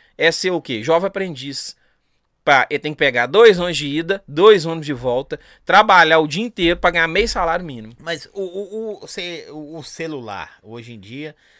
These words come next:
Speaker 2: a média de pesquisa aí, que cada um tem dois celulares ou mais, pela pesquisa do mundo, é claro que tem gente que tem só um, mas é porque você não, não tira o celular do
Speaker 1: Sim.
Speaker 2: nome, essas coisas.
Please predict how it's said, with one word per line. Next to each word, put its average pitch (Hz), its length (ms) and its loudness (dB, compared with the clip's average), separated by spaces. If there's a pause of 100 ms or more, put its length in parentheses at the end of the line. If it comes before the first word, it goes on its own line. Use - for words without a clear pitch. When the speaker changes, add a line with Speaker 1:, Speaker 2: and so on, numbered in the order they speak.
(180)
Speaker 2:
a 107 320 -10
média 104 340 -14
de 101 60 -20
pesquisa 107 540 -20
aí, 127 100 -18
que - 100 -20
cada 131 260 -12
um 127 60 -16
tem 123 180 -18
dois 123 240 -16
celulares 120 680 -12 (420)
ou 175 200 -6
mais, 147 680 -6
pela 139 180 -8
pesquisa 139 420 -12
do 190 80 -10
mundo, 185 280 -10
é - 60 -8
claro 170 260 -4
que 160 260 -14
tem 151 160 -12
gente 156 200 -16
que - 80 -20
tem 160 180 -14
só 165 300 -10
um, - 20 -12
mas 180 180 -14
é 180 60 -14
porque 170 180 -18
você 175 120 -14
não, 170 200 -16
não 151 160 -16
tira 135 260 -14
o - 20 -16
celular 120 300 -12
do 120 80 -8
Speaker 1:
Sim. 139 120 -4
Speaker 2:
nome, 160 300 -2
essas 156 240 -12
coisas. 85 360 -16